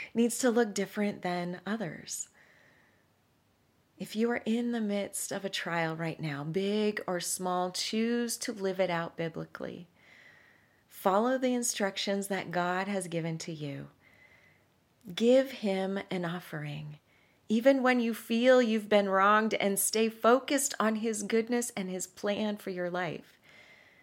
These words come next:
His plan for your life always includes a way to grow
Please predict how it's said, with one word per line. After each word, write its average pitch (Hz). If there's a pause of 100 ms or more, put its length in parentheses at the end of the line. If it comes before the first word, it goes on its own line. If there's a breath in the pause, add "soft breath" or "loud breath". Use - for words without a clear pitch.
(220 soft breath)
His 247
plan 262
for 285
your 285
life 208
always 233
includes 208
a 180
way 180
to 180
grow 190